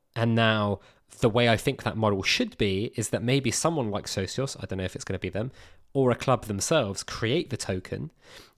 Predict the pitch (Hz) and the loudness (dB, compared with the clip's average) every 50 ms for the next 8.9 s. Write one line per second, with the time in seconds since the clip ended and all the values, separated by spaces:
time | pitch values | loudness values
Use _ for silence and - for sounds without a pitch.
0 | _ _ - 110 123 123 120 113 - - 151 - - - 139 - 117 107 - - | _ _ -2 2 4 4 4 4 2 2 2 2 2 0 0 0 0 0 0 -2
1 | 104 - - - 120 110 - - 143 139 123 98 - - - 135 139 - - - | -4 -4 -2 0 0 0 0 0 0 0 0 -2 -4 -6 -8 -6 -4 -4 -6 -6
2 | _ _ 123 120 113 110 110 123 131 127 107 95 95 95 95 - 110 - 120 120 | _ _ 2 4 4 4 4 4 4 4 2 2 0 0 0 0 0 2 2 4
3 | 101 107 107 107 95 - - 107 101 101 98 95 95 92 - - - - - - | 4 4 4 2 2 0 0 2 2 4 4 2 -2 -4 -6 -14 -18 -20 -20 -20
4 | - - _ _ - - 110 107 110 104 - - 95 90 90 117 151 - - - | -20 -20 _ _ -2 2 4 4 4 4 2 0 0 -2 -2 -2 -4 -4 -6 -6
5 | - 127 127 151 170 175 170 - - - - - - 131 127 - 127 131 120 104 | -2 0 2 4 4 4 2 0 -2 -6 -14 -14 -12 -12 -12 -6 -2 0 0 0
6 | 101 107 117 117 131 117 117 - - - 117 113 101 - 113 - - - 110 104 | 2 0 2 2 4 2 2 0 2 0 0 0 0 0 0 0 2 0 0 0
7 | - - 104 113 - - - 117 107 101 113 - - - - 113 104 104 101 95 | -2 -4 -6 -6 -6 -2 0 0 2 2 0 -2 -2 -4 -2 -2 0 0 0 -2
8 | - - 101 - - - 104 98 98 107 110 104 - - 92 107 156 - | -2 -4 -4 -6 -8 -8 -6 -4 -2 0 0 -2 -2 -2 -4 -4 -4 -6